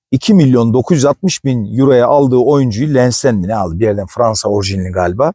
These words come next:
Şu anda hemen hemen iki milyon euro kiralayarak, Trabzonspor'a kiralayarak hemen hemen dokuz yüz altmış bin euro bir eksiği kaldı. Ee,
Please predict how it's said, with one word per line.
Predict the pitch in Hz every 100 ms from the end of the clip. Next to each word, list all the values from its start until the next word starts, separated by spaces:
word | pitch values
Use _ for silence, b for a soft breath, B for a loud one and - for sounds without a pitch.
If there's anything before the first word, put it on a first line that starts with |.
| _ _ _ _ _ _
Şu | - -
anda | 151 127 139
hemen | 160 127
hemen | 107 139 165
iki | - 160
milyon | 139 123 120 117
euro | 131 113 82 _ _ _
kiralayarak, | - 139 135 117 104 104 139 - _
Trabzonspor'a | 127 131 104 113 98 - 110 98 87 _ _ _ _ _
kiralayarak | - 123 117 110 101 104 147 _ _ _ _ -
hemen | 165
hemen | 131 131 127 _
dokuz | 185 - 143
yüz | 139
altmış | 139 156 -
bin | 123 117
euro | 117 151
bir | 135
eksiği | 135 - - 127
kaldı. | - 107 107 160 196 _ _ _ _ -
Ee, | 120 120 123